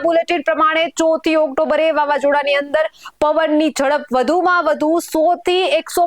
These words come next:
પચીસ કિમી પ્રતિ કલાક સુધી પહોંચી શકે છે. અને પાંચમી ઓક્ટોબરે તેની ઝડપ આટલી જ રહેશે. ત્યાર પછી તેની ઝડપ નેવું થી સો કિમી સુધી પહોંચે તેવી શક્યતા છે. સાતમી ઓક્ટોબર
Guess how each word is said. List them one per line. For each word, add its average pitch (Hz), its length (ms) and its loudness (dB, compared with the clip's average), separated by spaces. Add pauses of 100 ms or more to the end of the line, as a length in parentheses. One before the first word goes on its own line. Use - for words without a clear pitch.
(140)
પચીસ 349 560 -2
કિમી 370 320 0
પ્રતિ 339 180 -2
કલાક 320 520 -2
સુધી 311 340 0
પહોંચી 277 340 -2
શકે 269 360 0
છે. 311 200 -2 (440)
અને 294 140 0 (120)
પાંચમી 330 480 0
ઓક્ટોબરે 320 480 0 (100)
તેની 302 280 0
ઝડપ 285 280 -2 (120)
આટલી 294 340 0
જ 285 160 0
રહેશે. 247 340 -2
ત્યાર 262 300 0
પછી 320 340 0
તેની 285 300 0
ઝડપ 277 260 0 (480)
નેવું 415 480 2
થી 359 300 0
સો 370 160 0 (180)
કિમી 359 300 2
સુધી 330 260 -2
પહોંચે 320 320 0 (160)
તેવી 320 300 0
શક્યતા 294 580 -2
છે. 226 80 0 (440)
સાતમી 254 400 0
ઓક્ટોબર 302 420 0